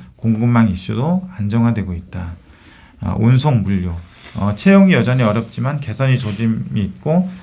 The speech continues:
어, 이천이십삼 년 일 분기에는 좀 나아질 것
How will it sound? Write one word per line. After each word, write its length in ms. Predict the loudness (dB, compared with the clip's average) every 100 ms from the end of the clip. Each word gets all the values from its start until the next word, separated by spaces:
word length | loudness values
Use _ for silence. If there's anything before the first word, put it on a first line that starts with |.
| -16
어, 140 | -4 -2
이천이십삼 920 | -2 -2 -2 0 0 -6 -6 -2 0
년 180 | 0 0
일 200 | 0 0
분기에는 500 | 0 2 0 0 -2
좀 240 | -2 0
나아질 360 | 0 -2 -4 -8
것 160 | -12